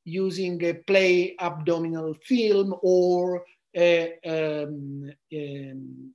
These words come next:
C T tomo-, uh, C T scan, and we will see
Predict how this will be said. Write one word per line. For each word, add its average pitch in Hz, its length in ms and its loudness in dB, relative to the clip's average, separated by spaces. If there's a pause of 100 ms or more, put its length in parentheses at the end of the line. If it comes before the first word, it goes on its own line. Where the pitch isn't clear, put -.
(100)
C - 340 -4
T 180 300 -6
tomo-, 170 520 -4
uh, 156 300 0
C 226 200 -6
T 180 140 -8
scan, 170 440 -6
and 160 180 -6
we 208 100 -6
will 180 200 -6
see 185 320 -8